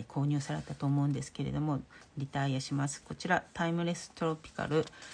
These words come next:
えー、スタンプ台リタイアします。ガーデンウィッシュズ、えー、リタイアします。えー、スタンプがですね、四十パーセントオフになって、三、えーっ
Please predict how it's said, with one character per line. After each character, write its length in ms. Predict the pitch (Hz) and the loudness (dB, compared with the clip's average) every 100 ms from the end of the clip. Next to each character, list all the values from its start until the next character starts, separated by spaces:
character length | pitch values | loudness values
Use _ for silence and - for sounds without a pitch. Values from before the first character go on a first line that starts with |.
| - 135 | -8 -2
え 180 | 131 | -2
ー、 20 | 131 | -2
ス 100 | - | 0
タ 180 | 147 | 2
ン 100 | 135 | 4
プ 300 | 139 - 156 - | 2 0 0 2
台 220 | 147 131 | 2 2
リ 120 | 127 | 0
タ 200 | 131 135 | -2 0
イ 140 | 131 135 | 0 0
ア 60 | |
し 160 | 135 - | -2 0
ま 300 | 135 143 143 | 2 4 2
す。 180 | - - - - - - - - - - - - - - - | 0 -12 -20 -20 -20 -20 -20 -6 -6 -6 -20 -18 -16 -16 -2
ガ 140 | 185 208 | 4 4
ー 40 | |
デ 100 | 214 | 4
ン 100 | 214 | 2
ウ 60 | 185 | 2
ィ 20 | |
ッ 40 | 202 | 2
シ 220 | - 147 | 2 0
ュ 60 | |
ズ、 200 | 135 - - - | 0 -6 -18 -4
え 340 | 143 143 151 - | 0 2 0 -4
ー、 40 | |
リ 60 | 156 | -2
タ 260 | - 190 | 4 4
イ 120 | 175 | 4
ア 80 | 151 | 2
し 160 | 143 156 | 0 2
ま 180 | 156 156 | 4 2
す。 140 | - - - - - - | -2 -14 -18 -20 -16 -4
え 120 | 160 156 | 0 2
ー、 40 | |
ス 100 | - | 6
タ 120 | 277 | 8
ン 80 | 277 | 8
プ 80 | 170 | 6
が 140 | 139 | 2
で 80 | 135 | 0
す 140 | 135 | 2
ね、 220 | 147 147 147 | 2 4 4
四 200 | 160 175 | 4 4
十 140 | 185 | 2
パ 220 | 185 190 | 2 2
ー 40 | 180 | 4
セ 140 | 196 | 2
ン 80 | 180 | 2
ト 240 | - 180 - | 2 0 0
オ 80 | |
フ 140 | 165 151 | 0 4
に 120 | 131 | 4
な 140 | 139 | 4
っ 40 | 143 | 2
て、 360 | - - 147 - | -2 0 0 0
三、 520 | - 165 160 147 139 - - | 0 2 4 2 0 -4 0
え 60 | |
ー 240 | 143 | 4
っ 40 | 139 | 4